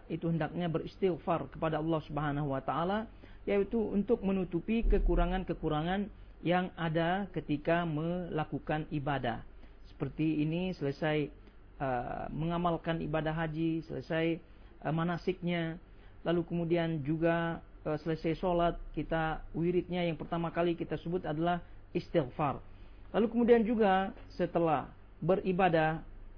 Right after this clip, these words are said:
terutama haji ini, itu hendaknya betul-betul, eh, berzikir kepada Allah Subhanahu wa taala. Eh, eratkan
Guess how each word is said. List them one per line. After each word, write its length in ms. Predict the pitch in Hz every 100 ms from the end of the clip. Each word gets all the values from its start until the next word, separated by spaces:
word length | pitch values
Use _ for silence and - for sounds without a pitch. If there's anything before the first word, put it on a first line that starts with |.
| -
terutama 400 | 139 135 143 147
haji 400 | 143 147 143 143
ini, 240 | 156 226 254 - - -
itu 240 | 175 226
hendaknya 400 | 196 180 190 214
betul-betul, 640 | 180 175 160 202 220 233 - - - - -
eh, 160 | - 160
berzikir 560 | 175 180 254 226 185
kepada 320 | 170 180 175 180
Allah 160 | 190 170
Subhanahu 480 | 170 170 165 160 151
wa 120 | 143
taala. 400 | 139 135 127 110 - - - - - - - - - - -
Eh, 260 | 156 151 - - - - - - - - - - - -
eratkan 880 | 165 202 220 - - 202 175 135